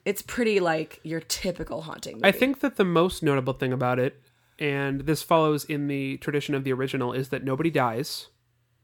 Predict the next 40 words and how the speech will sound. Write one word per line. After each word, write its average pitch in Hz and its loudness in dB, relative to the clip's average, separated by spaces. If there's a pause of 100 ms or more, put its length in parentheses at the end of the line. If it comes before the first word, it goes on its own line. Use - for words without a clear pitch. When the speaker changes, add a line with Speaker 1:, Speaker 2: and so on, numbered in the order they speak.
(340)
Speaker 1:
Mm-hmm. 262 0 (100)
The 247 -4
dog 180 -4
dies. 185 -20 (220)
Speaker 2:
Well, 175 2
the 147 -8
dog 127 -4
isn't 123 -4
a 113 -8
person. 117 -6 (680)
Speaker 1:
<sighs> - -14
Still - -6
hurts. - -10 (640)
I 226 8
actually, 202 4
I, 175 4
you 156 -8
know, 131 -8
that 180 2
always 135 -2
kills - -8
me 151 -8
in - -8
movies. 180 -12 (100)
Speaker 2:
But 160 2
nobody 190 4
dies, 135 4
and 135 -6
that's 135 -6
Speaker 1:
Mm-hmm. 175 -8
Speaker 2:
pretty 170 2
interesting. 226 0
That's 160 -4
also, 151 2
Speaker 1:
Yeah. 302 -4 (120)
Speaker 2:
I 160 -8
mean, 147 -2
Poltergeist, 151 4
nobody 143 0
dies. 131 0